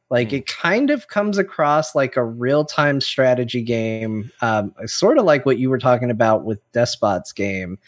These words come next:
Speaker 2: Yeah.
Speaker 1: where you kinda construct your units, and based on what you put down, kinda defines the unit that you build. The thing that threw me is that it then kinda plays like an R T S, except your units,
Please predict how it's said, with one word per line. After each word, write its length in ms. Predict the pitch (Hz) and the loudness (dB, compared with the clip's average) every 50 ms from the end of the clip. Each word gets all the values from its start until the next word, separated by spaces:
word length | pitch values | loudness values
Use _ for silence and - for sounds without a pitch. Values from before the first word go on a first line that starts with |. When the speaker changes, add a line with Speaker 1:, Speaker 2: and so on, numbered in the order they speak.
| - | -12
Speaker 2:
Yeah. 220 | 92 98 90 78 78 - | -8 -6 -6 -8 -8 -4
Speaker 1:
where 240 | 123 123 120 117 113 | -2 0 2 2 0
you 180 | 113 117 120 | -2 -4 -6
kinda 280 | 117 - - 143 151 147 | -6 -2 -2 0 0 0
construct 680 | - - 147 117 - - - - 113 110 - - - - | -2 -4 -6 -4 -4 -4 -4 -2 -2 -2 -2 -2 -4 -4
your 140 | 135 127 | -4 -4
units, 600 | 117 107 101 104 117 131 147 175 190 - - - | -2 -4 -4 -4 -2 -2 -2 -2 -2 -4 -6 -6
and 160 | 123 113 104 95 | -6 -4 -4 -4
based 300 | - 107 113 - - - | -4 -4 -4 -2 -2 0
on 120 | 131 123 120 | 0 2 2
what 140 | 120 117 - | 0 0 -2
you 100 | 120 110 | -4 -8
put 320 | - - 127 117 - - | -4 -2 -2 -2 -2 -2
down, 440 | - 113 107 110 120 123 131 131 123 | -4 -2 -2 -2 -2 -2 -2 -4 -4
kinda 340 | - - 127 113 107 98 95 _ - | -4 -2 -2 0 0 -2 -4 _ -10
defines 580 | 107 - - - 113 110 113 117 117 107 - | -10 -6 -2 0 0 0 2 0 -2 -2 -4
the 100 | - 110 | -4 -4
unit 420 | 98 101 110 113 113 117 117 - _ - | -2 -2 -2 0 0 0 0 -2 _ -4
that 160 | 117 98 - | -6 -4 -4
you 120 | 110 107 104 | -4 -4 -4
build. 540 | 104 - 101 101 113 117 131 175 175 175 - - - - - - _ _ _ _ _ - | -6 -6 -4 0 2 4 4 4 2 0 -6 -14 -18 -20 -20 -20 _ _ _ _ _ -4
The 140 | 143 139 131 | -4 -4 -4
thing 380 | - - 208 233 277 311 285 | -2 -2 -2 0 0 2 0
that 180 | 254 208 - - | 0 0 -2 -4
threw 320 | - - 151 185 220 226 220 | -6 -2 0 2 2 4 4
me 300 | 190 156 147 143 139 135 | 4 2 2 2 0 0
is 300 | - 135 139 131 120 120 | -2 -2 -2 -2 -2 0
that 280 | 135 131 131 131 - - | 0 2 2 0 0 -2
it 220 | 151 135 135 - | -6 -6 -4 -2
then 300 | 147 151 170 180 180 170 | -2 0 0 2 0 -2
kinda 320 | 165 - 160 151 147 139 | -2 -2 -2 0 0 0
plays 500 | 131 - - 143 139 135 139 143 139 139 | -2 -4 -2 -2 0 0 0 -2 -2 -2
like 200 | 143 127 123 - 135 | -2 -2 -2 -2 -4
an 80 | 123 | -8
R 260 | - - 104 110 127 135 | -8 -8 -6 -4 -4 -4
T 300 | 131 - - 127 120 120 | -4 -4 -4 0 2 2
S, 340 | 135 170 202 190 - - - - | 4 4 2 0 -2 -8 -10 -8
except 420 | 135 131 - - - 143 139 - - | -8 -8 -4 0 2 2 2 2 0
your 140 | 127 127 120 | -2 -2 0
units, 720 | 113 110 120 160 226 254 269 233 160 - - - - - | 0 0 2 2 2 4 2 0 0 -2 -6 -12 -12 -12